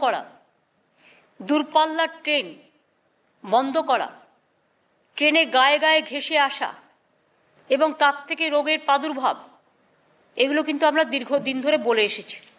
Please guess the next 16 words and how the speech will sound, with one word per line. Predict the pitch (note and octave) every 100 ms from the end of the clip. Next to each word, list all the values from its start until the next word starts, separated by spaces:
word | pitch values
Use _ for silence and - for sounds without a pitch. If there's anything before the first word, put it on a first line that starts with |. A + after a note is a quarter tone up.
| _ _ _ _ _ _ _ _ - _ -
আজকে | A#3+ A#3 E4+ E4+ B3+
আবার | D#4 D#4+
সেই | F4 D4+
একই | C4 E4
কথা | D#4 D4+
বলবো | D4 C#4+ C4 D4 - - _ _ _ _ _ _ _ _ _ _ _ _ _ _ G#3
যে | C4+
এখনো | B3+ D#4+ E4+
তো | E4
পরিস্থিতি | D4+ D4+ - D4+ D#4+
সেভাবে | D4 D4+ D#4+
কোনো | D#4+ D#4 D4+ - - - - _ - - _ _ _ - _ _ -
বেটার | G3+ B3+ D4+ D#4
কিছু | E4 D#4+
হয়নি | C4+ C#4+ D#4+ E4+ - - _ _ _ _ _ _ _ _ _ _
যে | A3+